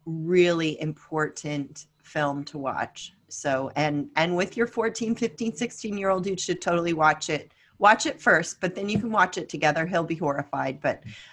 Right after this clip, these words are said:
um, it's really, you know, it is men talking about how this has affected their sexual performance, and, uh, it's, it's important. So we'll put a,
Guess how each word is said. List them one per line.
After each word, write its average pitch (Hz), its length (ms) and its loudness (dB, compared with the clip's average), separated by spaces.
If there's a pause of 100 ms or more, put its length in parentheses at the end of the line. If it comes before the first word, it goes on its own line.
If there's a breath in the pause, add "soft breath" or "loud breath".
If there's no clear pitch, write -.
(100 loud breath)
um, 170 280 6
it's - 300 0
really, 233 540 4
you 214 100 0
know, 185 180 6
it 190 140 0
is 208 260 6
men 185 360 4
talking 180 480 2
about 160 400 6
how 170 320 4
this 175 260 -4
has 160 240 0
affected 147 640 -4
their 143 400 0 (680 soft breath)
sexual 156 520 -4
performance, 143 960 -6 (100)
and, 139 520 -8 (240)
uh, 131 340 -10 (160)
it's, - 520 -12 (100)
it's 185 180 -10
important. 226 580 -6 (200)
So 151 340 -4
we'll 175 200 -4
put 190 200 -6
a, 190 60 -6